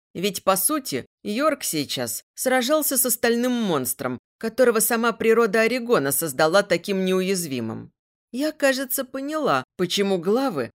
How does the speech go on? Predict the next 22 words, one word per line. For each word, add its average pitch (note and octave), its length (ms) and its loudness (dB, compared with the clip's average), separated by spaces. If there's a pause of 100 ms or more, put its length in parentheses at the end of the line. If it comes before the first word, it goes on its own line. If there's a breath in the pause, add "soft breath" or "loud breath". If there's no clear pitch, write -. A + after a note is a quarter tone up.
(160)
поспешили C4 560 -2
разделаться F3+ 800 2
с C3+ 80 -6
жителями D3+ 520 -2
этой D3+ 260 0
планеты D#3+ 560 -2 (140)
и C4+ 80 -6
уничтожили D3+ 760 -2
их. A2+ 360 -12 (360)
Эти F#3 220 -2
создания D#3+ 840 -2 (160)
несли B3 440 0
в - 60 -6
себе D#3+ 280 2
в E3 100 0
их C#3+ 160 -4
глазах C#3+ 640 -2 (220)
немыслимую B3+ 720 -2
угрозу. B2 580 -6 (380)
Они C#4 260 -2
были D4+ 300 -2
сильны, F3 640 -2